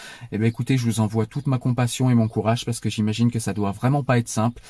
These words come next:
mais restez au maximum chez vous, parce que pour l'instant, on n'a pas trouvé mieux. Voilà, on aura l'occasion de faire les reproches après, quand la pandémie sera passée et quand on aura, euh, quand les choses seront sous contrôle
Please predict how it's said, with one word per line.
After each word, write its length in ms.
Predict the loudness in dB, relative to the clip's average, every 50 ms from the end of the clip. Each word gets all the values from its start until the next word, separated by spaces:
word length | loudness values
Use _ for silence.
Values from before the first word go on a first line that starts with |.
| -20 -20 -20 -18 -18 -10 -2 2
mais 120 | 2 4
restez 300 | 4 4 2 2 4 4
au 80 | 4 6
maximum 440 | 4 4 2 2 2 2 2 2
chez 180 | 2 2 2 2
vous, 180 | 4 2 2 0
parce 200 | 0 -2 -2 -2
que 60 | 0
pour 160 | 0 2 2
l'instant, 460 | 2 2 0 0 0 0 0 0 -2 -2
on 100 | -2 -2
n'a 120 | -2 0
pas 140 | 0 -2 -2
trouvé 340 | 0 0 0 2 4 4 4
mieux. 240 | 4 4 2 0 -4 _ _ _ _ _ _ _ -16 -14 -8 -4
Voilà, 280 | -2 0 0 0 -2 -4 -10 -18 -16 -12 -6 0
on 160 | 4 4 6
aura 160 | 6 6 6
l'occasion 420 | 4 4 2 2 2 4 2 2
de 100 | 2 2
faire 200 | 0 0 2 2
les 80 | 4 4
reproches 540 | 4 4 2 2 2 2 2 2 0 -2 -4 -2
après, 420 | -2 -2 0 0 0 0 0 0
quand 120 | 0 0
la 140 | 0 0 2
pandémie 420 | 2 2 2 4 4 4 4 4 2
sera 180 | 0 -2 -2
passée 440 | 0 -2 -2 0 0 2 2 2 0
et 80 | -2 -4
quand 240 | -2 -2 -2 0 2
on 140 | 2 2 4
aura, 360 | 4 4 4 4 4 4 2 0
euh, 260 | -2 -2 -2 -2 -4 -2
quand 120 | 0 2
les 120 | 2 2 2
choses 300 | 2 4 4 4 4 2
seront 260 | -2 -2 -2 -2 -2
sous 220 | -2 -4 -6 -4
contrôle 540 | 0 0 0 0 2 2 4 4 4 4 2